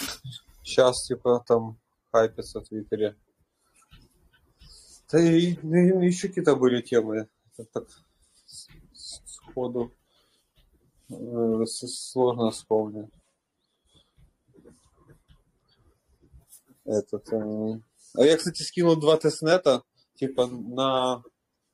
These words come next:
Евмосе, э, доменные имена. В одном уже можно в тестнете создавать, э, домен. Ну, неизвестно даже,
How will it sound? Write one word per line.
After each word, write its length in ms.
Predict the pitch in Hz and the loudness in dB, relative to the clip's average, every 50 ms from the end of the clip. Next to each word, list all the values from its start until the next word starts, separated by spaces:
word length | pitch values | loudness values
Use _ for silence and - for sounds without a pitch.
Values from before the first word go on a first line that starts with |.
| _ _ _ _ _ _ _ _ _ _ _ _ _ _ _ _ _ _ - | _ _ _ _ _ _ _ _ _ _ _ _ _ _ _ _ _ _ -14
Евмосе, 960 | 120 123 123 139 156 165 165 151 139 135 127 - - 127 123 120 120 113 - _ _ _ _ _ - - - | -12 -2 2 4 4 6 6 4 2 2 2 0 0 2 2 2 2 0 -4 _ _ _ _ _ -20 -20 -16
э, 320 | - 113 113 110 110 110 113 | -10 -6 -4 -2 -2 -2 -2
доменные 760 | 117 117 113 131 131 139 139 139 131 131 131 127 123 120 123 | -2 0 2 2 4 4 4 2 2 2 -2 -4 -2 -2 -2
имена. 480 | 123 123 120 120 123 123 131 139 139 - _ _ _ _ _ _ _ _ _ _ _ _ _ _ _ - - - - - - _ _ _ _ - - - - _ | -2 -4 -4 -4 -2 -4 -4 -4 -6 -10 _ _ _ _ _ _ _ _ _ _ _ _ _ _ _ -20 -20 -20 -20 -20 -20 _ _ _ _ -20 -20 -20 -20 _
В 100 | - 117 | -4 -2
одном 360 | 117 113 117 117 123 131 131 127 | -2 0 0 0 0 0 0 -2
уже 200 | 123 113 - 127 | -4 -4 -6 -4
можно 360 | 123 127 131 135 135 143 131 | -4 -2 -4 -4 -4 -4 -6
в 80 | 123 - | -6 -4
тестнете 480 | - 120 120 - 120 120 117 - 110 | -6 -8 -6 -4 -4 -4 -4 -4 -6
создавать, 680 | 107 - 120 117 110 110 113 113 110 104 104 104 - - - - - - - - _ _ _ _ _ - - _ _ _ _ _ - - - - - - | -8 -6 -6 -4 -2 0 2 4 4 4 2 0 -4 -12 -20 -20 -20 -20 -20 -20 _ _ _ _ _ -20 -20 _ _ _ _ _ -14 -12 -12 -12 -12 -12
э, 580 | - 113 110 107 107 107 104 104 104 104 104 110 110 107 - - - | -10 -6 -4 -4 -4 -4 -6 -8 -8 -8 -10 -10 -12 -14 -20 -16 -12
домен. 640 | 117 120 117 127 123 127 131 123 120 113 110 113 113 - _ _ _ _ _ | -8 -2 2 2 2 4 4 2 2 0 -2 -6 -12 -16 _ _ _ _ _
Ну, 140 | - 135 131 | -4 -2 0
неизвестно 640 | 131 139 139 135 135 135 131 131 127 - - 120 117 117 110 101 - - - | 2 2 2 2 2 2 2 2 2 2 -2 -6 -6 -6 -6 -8 -14 -8 -2
даже, 340 | 113 113 - - - - | 2 2 2 2 0 -4